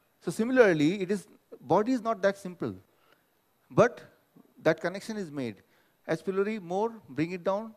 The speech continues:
cancer or ulcer will be low. Similarly, the understanding is high sugar, bring it down, that's all. So in last fifty years, you have seen all around that people, they brought down the sugar. The sugar came down,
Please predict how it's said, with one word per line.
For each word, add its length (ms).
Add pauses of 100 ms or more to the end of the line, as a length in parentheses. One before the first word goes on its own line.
(140)
cancer 420
or 160
ulcer 240
will 100
be 120
low. 260 (400)
Similarly, 380
the 120
understanding 500
is 220 (220)
high 240
sugar, 260
bring 300
it 120
down, 260
that's 260
all. 160 (680)
So 500 (960)
in 160
last 280
fifty 240
years, 480 (600)
you 120
have 100
seen 240
all 180
around 320 (480)
that 240
people, 300
they 160
brought 400
down 220
the 100
sugar. 320 (1120)
The 100
sugar 300
came 280
down, 460